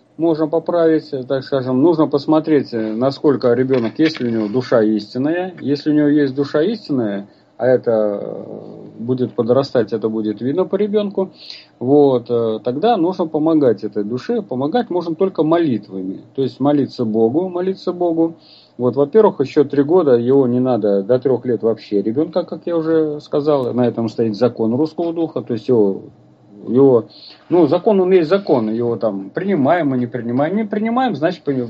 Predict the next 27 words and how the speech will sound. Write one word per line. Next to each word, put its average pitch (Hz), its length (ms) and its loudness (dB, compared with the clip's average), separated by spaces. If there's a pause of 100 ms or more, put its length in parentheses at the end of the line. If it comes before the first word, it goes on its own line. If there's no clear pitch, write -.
получаем 139 420 0
тогда 127 260 0
то, 185 260 0 (500)
как 120 140 -2
говорится, 120 240 2
удара 156 240 4
судьбы. 101 380 -4
Поэтому 175 360 0
нужно 240 280 2
до 190 100 2
трёх 196 260 0
лет 208 200 4
ребёнка 151 400 -2
нужно 147 240 2
оградить. 131 680 0 (300)
Насколько 165 520 0
это 214 100 2
возможно, 233 440 0
настолько 151 440 -2
это 135 120 -6
нужно 147 320 0
делать. 104 560 -4
Его 190 180 4
оградить 143 420 -2
от 110 120 -2
чужих 123 340 -4
взглядов, 98 640 -2